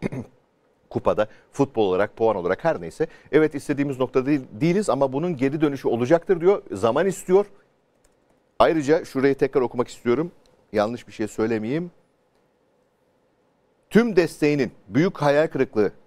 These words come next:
sezon içinde yaşanılan en büyük hayal kırıklığı sonrasında dahi tüm desteğinin bizimle olduğunu paylaşan Sayın Başkanımız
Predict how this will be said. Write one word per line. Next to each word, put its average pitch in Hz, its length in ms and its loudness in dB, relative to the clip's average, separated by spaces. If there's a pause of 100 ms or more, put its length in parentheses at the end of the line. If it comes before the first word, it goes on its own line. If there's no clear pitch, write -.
(120)
sezon 127 320 0
içinde 151 240 0
yaşanılan 147 540 2
en 175 220 0
büyük 156 220 0
hayal 147 180 4
kırıklığı 156 380 -2
sonrasında 139 500 2
dahi 104 180 -2 (300)
tüm 220 260 2
desteğinin 175 560 2
bizimle 185 320 2
olduğunu 160 380 2
paylaşan 139 440 2
Sayın 151 300 2
Başkanımız 165 540 0